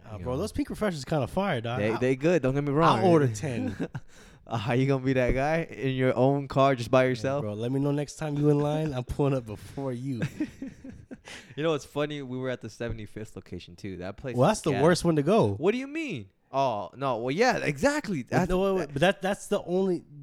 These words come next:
Speaker 1: Do you realize that's, like, the only twenty-four hour Starbucks
Speaker 2: That
Speaker 1: in
Speaker 2: is,
Speaker 1: Arizona,
Speaker 2: you,
Speaker 1: right?
Speaker 2: but you hear me out though. Yes, that issue of the long line happens. Yeah, it's an issue. That's why I brought it up.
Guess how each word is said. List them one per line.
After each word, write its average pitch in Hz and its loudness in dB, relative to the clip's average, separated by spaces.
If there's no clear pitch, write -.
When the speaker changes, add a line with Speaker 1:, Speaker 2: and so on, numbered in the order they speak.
Speaker 1:
Do 151 -10
you 165 -6
realize 175 0
that's, 143 -2
like, 143 -6
the 135 -2
only 139 2
twenty-four 127 -4
hour 113 -4
Starbucks 117 -10
Speaker 2:
That 147 2
Speaker 1:
in 165 4
Speaker 2:
is, 202 6
Speaker 1:
Arizona, 127 0
Speaker 2:
you, 101 -2
Speaker 1:
right? 117 -4
Speaker 2:
but 131 4
you 120 -4
hear 143 0
me 160 -2
out 170 0
though. 90 -4
Yes, 151 4
that 123 4
issue 135 4
of 123 0
the 113 0
long 110 0
line 110 -4
happens. 110 -6
Yeah, 101 0
it's - -6
an 98 0
issue. 101 -4
That's 101 -2
why 98 -2
I 90 -4
brought 110 2
it 107 -4
up. 104 -8